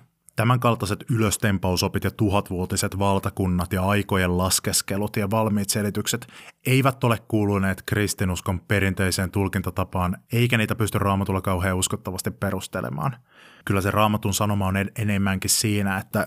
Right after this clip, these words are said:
Kristus on tullut ja, ja ilmoittanut meille Jumalan rakkauden, joka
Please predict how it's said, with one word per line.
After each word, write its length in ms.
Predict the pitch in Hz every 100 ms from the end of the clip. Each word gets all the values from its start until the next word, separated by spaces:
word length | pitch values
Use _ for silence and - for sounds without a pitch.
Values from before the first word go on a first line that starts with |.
| -
Kristus 440 | - 156 147 139 139
on 140 | 123
tullut 340 | 120 113 107 107
ja, 100 | 98 - - -
ja 60 |
ilmoittanut 480 | 123 127 120 120 107
meille 260 | 110 107 101 -
Jumalan 320 | 127 117 104
rakkauden, 760 | 92 104 - - 95 85 78 85
joka 320 | 82 -